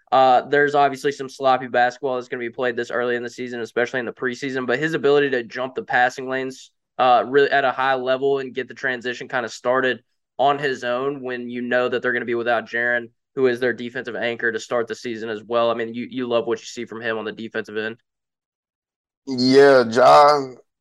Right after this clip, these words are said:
Speaker 2: his, his big adjustments on defensively, watching him play in those passing lanes and seeing, looking like he's gonna take a leap this, th-, this year defensively. I enjoy watching that. And, uh,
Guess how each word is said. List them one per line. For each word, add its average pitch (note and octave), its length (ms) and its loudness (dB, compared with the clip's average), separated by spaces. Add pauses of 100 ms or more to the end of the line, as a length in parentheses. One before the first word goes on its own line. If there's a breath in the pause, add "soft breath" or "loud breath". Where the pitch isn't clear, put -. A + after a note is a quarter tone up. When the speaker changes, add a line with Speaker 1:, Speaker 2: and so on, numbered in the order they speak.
(100)
Speaker 2:
his, C#3 340 -2
his C#3 220 -4
big C3+ 280 0
adjustments C3 540 0
on A#2 140 -4
defensively, A#2+ 880 -6
watching A#2+ 400 0
him A#2 160 -4
play A#2+ 300 -2
in A#2 80 -6
those A2 200 -4
passing G#2+ 400 -4
lanes G#2 540 -8 (400)
and G#2+ 160 0
seeing, C3 400 2 (200)
looking C#3 240 2
like A#2+ 180 4
he's C3 160 -4
gonna B2 180 -2
take C3+ 280 -4
a B2 60 -2
leap A#2 320 -6
this, A#2+ 240 -8 (120)
th-, - 220 -12 (180)
this B2 280 -2
year A2 300 0
defensively. G#2+ 720 -2
I B2+ 260 4
enjoy B2+ 300 2
watching G#2+ 380 -4
that. G2+ 220 -4 (420)
And, B2 200 0 (120)
uh, B2+ 80 -2